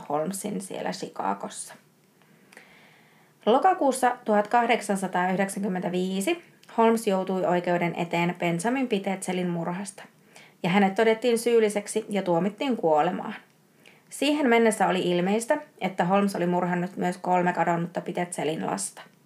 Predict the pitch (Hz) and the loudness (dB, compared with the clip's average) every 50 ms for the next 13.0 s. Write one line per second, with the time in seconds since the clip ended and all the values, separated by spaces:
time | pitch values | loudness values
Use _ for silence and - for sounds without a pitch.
0 | _ _ _ _ _ - - - - - - - - _ _ _ - 254 277 311 | _ _ _ _ _ -20 -20 -20 -20 -20 -20 -20 -20 _ _ _ 2 4 4 6
1 | 370 381 320 254 233 233 233 233 233 233 226 214 202 190 185 214 208 208 202 202 | 6 4 4 4 2 4 4 4 4 4 4 4 4 4 6 4 6 4 4 2
2 | - 202 196 196 190 - 196 - 214 220 - - 208 202 - 202 190 190 190 - | 0 0 0 0 0 -2 -2 -2 -2 0 -2 -2 -4 -2 0 -2 -2 -2 -2 -2
3 | 185 180 175 175 170 165 160 165 170 170 170 170 - 175 185 196 208 - 277 269 | 0 0 0 0 0 -2 -2 -2 -2 -2 -4 -4 -6 -6 -4 -2 -2 -2 -2 -4
4 | - - 392 370 370 - _ _ _ _ _ _ _ _ - 196 185 180 196 202 | -4 -4 -4 -6 -6 -8 _ _ _ _ _ _ _ _ -2 0 2 2 4 4
5 | 202 214 220 240 254 254 262 254 277 269 - - 311 311 - - _ _ - 208 | 4 2 2 2 2 0 0 0 -2 -6 -4 -2 -2 -4 -4 -6 _ _ -2 0
6 | 202 - 175 170 170 170 185 - - - - - - - - _ _ _ _ _ | 0 0 0 0 -2 -2 -4 -4 -8 -10 -10 -12 -16 -18 -20 _ _ _ _ _
7 | _ _ _ _ _ _ _ _ _ _ _ - - - - - 214 202 202 202 | _ _ _ _ _ _ _ _ _ _ _ -20 -20 -6 0 2 4 4 4 4
8 | 196 196 208 220 220 - 226 202 190 185 185 185 - 185 180 - - - - - | 4 4 4 4 2 2 2 2 2 0 0 -2 -2 -2 -2 -2 -6 -16 -20 -20
9 | - - - - - - - _ _ - 220 240 240 240 233 196 190 175 175 - | -20 -20 -20 -20 -20 -20 -20 _ _ 0 2 4 4 4 4 4 2 0 -2 0
10 | - 147 160 165 165 - 175 170 175 170 196 202 208 202 190 180 175 - 170 170 | 0 0 0 0 0 -2 0 0 0 2 4 4 4 4 4 2 0 0 0 2
11 | 170 170 165 170 170 170 160 151 156 156 147 151 160 185 - 180 180 - - - | 2 2 2 0 0 0 0 0 -2 -2 -2 -2 -2 -2 -4 -4 -6 -6 -4 -2
12 | 170 156 156 156 156 160 190 - - - - - - - 208 202 - - - | 0 0 0 0 0 0 0 0 -2 -2 -2 0 0 0 0 -2 -4 -6 -8